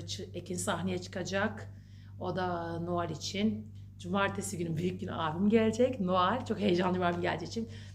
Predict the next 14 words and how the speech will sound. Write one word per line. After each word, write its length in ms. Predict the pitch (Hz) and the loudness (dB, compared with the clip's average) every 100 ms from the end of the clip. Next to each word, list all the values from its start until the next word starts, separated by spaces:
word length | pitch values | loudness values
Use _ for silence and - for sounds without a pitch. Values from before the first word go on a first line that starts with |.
| - | -6
Ve 120 | 196 | -2
acayip 420 | 214 185 170 180 190 | -2 -2 -2 -2 -4
şekilde 400 | 175 180 - - | -8 -8 -8 -6
işlerim 420 | 151 175 170 190 | -6 -4 -2 0
var 120 | 202 | 0
evde. 380 | 202 196 196 185 | 0 -2 -4 -6
Bitmek 380 | 180 - 175 - | -6 -8 -8 -4
bilmeyen 400 | 202 180 170 175 | -4 -2 -4 -6
temizliktir, 680 | - 160 160 165 185 190 | -6 -6 -6 -6 -6 -8
alışveriştir, 840 | 185 170 160 - 170 180 - 180 160 | -8 -8 -8 -4 -2 -2 -2 -4 -2
hediyeleri 400 | 160 160 156 175 | -2 0 0 -2
tamamlama, 460 | 196 190 190 185 | -2 -2 -2 -4
hediye 200 | 180 175 | -4 -6
paketleme. 560 | 175 196 196 - 196 196 | -6 -8 -8 -4 -2 -4